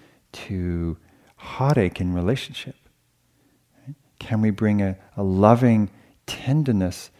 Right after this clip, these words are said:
to that vulnerability? And so that practice for her became loving. Can she love her body when she's putting on the lotion?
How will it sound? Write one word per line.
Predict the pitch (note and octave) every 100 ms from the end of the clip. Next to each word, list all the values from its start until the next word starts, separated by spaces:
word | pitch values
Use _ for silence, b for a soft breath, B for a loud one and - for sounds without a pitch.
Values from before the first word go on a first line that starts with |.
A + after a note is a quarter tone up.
| b -
to | -
that | F#2+ G2+ F#2+
vulnerability? | F#2+ F#2 F2 D#2+ A#2+ C#3+ F2+ - _ _ _ _ _ _ _ _ _ _ _ _ _ _ _ _ -
And | F2+
so | E2 A#2 G2+ G2 B B B
that | G2+ -
practice | - A#2 - -
for | A2
her | F2+ F#2
became | F2+ F2 - F#2+ F2+ F2
loving. | F2+ A2 A#2+ F2+
Can | - F#2+
she | -
love | F2 E2+ F#2+ A2+ A2+
her | A2
body | F2 G2 A#2
when | F2 E2
she's | F2+
putting | - F#2 F#2
on | E2+
the | E2
lotion? | D#2 - - D2+